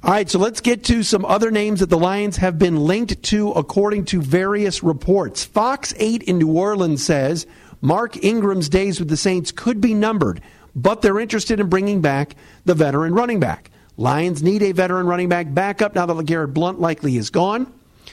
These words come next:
And according to Fox eight in New Orleans, the Lions are one of five teams in the mix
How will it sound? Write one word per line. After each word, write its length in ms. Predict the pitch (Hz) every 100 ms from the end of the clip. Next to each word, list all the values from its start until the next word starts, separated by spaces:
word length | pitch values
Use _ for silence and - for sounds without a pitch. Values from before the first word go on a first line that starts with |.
| - -
And 120 | 160
according 300 | - 208 208
to 60 |
Fox 420 | - 185 180 - 196
eight 140 | 175
in 80 | 165
New 100 | 151
Orleans, 460 | 196 226 202 175
the 80 | 175
Lions 380 | 175 185 208 185
are 60 | 175
one 180 | 170
of 100 | 175
five 360 | - 180 185 190
teams 320 | - 185 170
in 60 | 165
the 80 | 165
mix 440 | 233 220 -